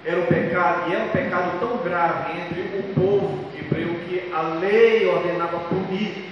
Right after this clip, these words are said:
o infrator com pena de morte. Levítico, Levítico capítulo nove, verso nove. Deuteronômio capítulo vinte e um, verso dezoito e vinte e um. Então, resistir à autoridade dos pais é insurgir-se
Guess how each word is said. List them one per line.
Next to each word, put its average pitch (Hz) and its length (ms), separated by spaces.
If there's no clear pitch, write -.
o 165 60
infrator 170 520
com 180 340
pena 165 200
de 147 200
morte. 139 440
Levítico, 165 420
Levítico 151 380
capítulo 175 420
nove, 165 400
verso 156 260
nove. 151 540
Deuteronômio 151 540
capítulo 185 400
vinte 220 220
e 214 40
um, 254 180
verso - 280
dezoito 127 360
e 113 100
vinte 117 160
e 117 60
um. 107 120
Então, 175 380
resistir 233 560
à 277 60
autoridade 220 680
dos 170 200
pais 175 460
é - 540
insurgir-se 226 880